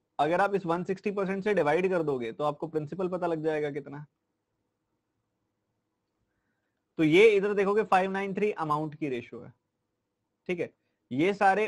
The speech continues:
उस multiplicative की रेशियो है, जिससे multiply करना है आपने। तो अगर मैं amount की रेशियो फ़ाइव नाइन थ्री को इसकी रेशियो से divide कर दूं, तो मुझे principal की रेशियो पता लग जाएगी, लग तो जानी चाहिए। सबसे पहले इसकी रेशियो क्या है? ज़ीरो से ज़ीरो कट जाएगा,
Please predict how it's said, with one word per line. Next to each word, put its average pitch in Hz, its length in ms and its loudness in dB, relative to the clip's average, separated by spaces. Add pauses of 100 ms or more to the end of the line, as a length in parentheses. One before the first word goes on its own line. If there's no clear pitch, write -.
उस 196 220 -4
multiplicative 175 1040 -2
की 190 120 0
रेशियो 180 300 -2
है, 185 60 -6
जिससे 170 200 -6
multiply 156 580 -2
करना 113 240 -6
है 113 60 -10
आपने। - 320 -18 (600)
तो 117 40 -10
अगर 160 320 2
मैं 233 140 -2 (100)
amount 180 400 0
की 226 160 0
रेशियो 170 300 -2
फ़ाइव 160 300 2
नाइन 190 260 -6
थ्री 175 240 -4
को 165 260 -4
इसकी 214 260 -8
रेशियो 190 300 0
से 196 120 -4
divide 160 340 -2
कर 160 120 -4
दूं, 165 120 -8
तो 170 100 -6
मुझे 160 160 -6
principal 160 420 -8
की 170 100 -8
रेशियो 160 240 -8
पता 165 160 -8
लग 160 160 -8
जाएगी, - 300 -12 (600)
लग 110 180 -10
तो 120 80 -10
जानी 113 260 -8
चाहिए। 139 260 -12 (420)
सबसे 160 180 0
पहले 185 200 4
इसकी 196 200 0
रेशियो 165 260 2
क्या 120 140 -4
है? 120 100 0
ज़ीरो 143 220 -2
से 170 100 -4
ज़ीरो 151 220 0
कट 156 160 2
जाएगा, 139 360 -2